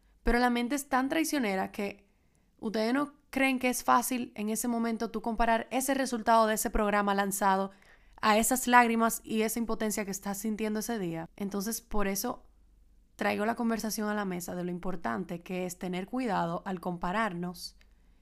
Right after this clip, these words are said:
y no identificarnos con lo que nuestra mente nos dice en el momento de comparar. A mí me ha estado pasando hace mucho tiempo ya que me comparo con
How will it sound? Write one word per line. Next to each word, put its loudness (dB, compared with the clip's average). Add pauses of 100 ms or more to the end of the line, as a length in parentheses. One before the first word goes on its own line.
(140)
y 0
no 2
identificarnos -2 (640)
con -2
lo -2
que -4
nuestra -4
mente -2
nos -6
dice -4
en -2
el -2
momento -4
de -8
comparar. -2 (760)
A -2
mí 0
me 2
ha 2
estado 0
pasando -2 (140)
hace -2
mucho 0
tiempo 2
ya -2 (520)
que 0
me 0
comparo 4 (100)
con -2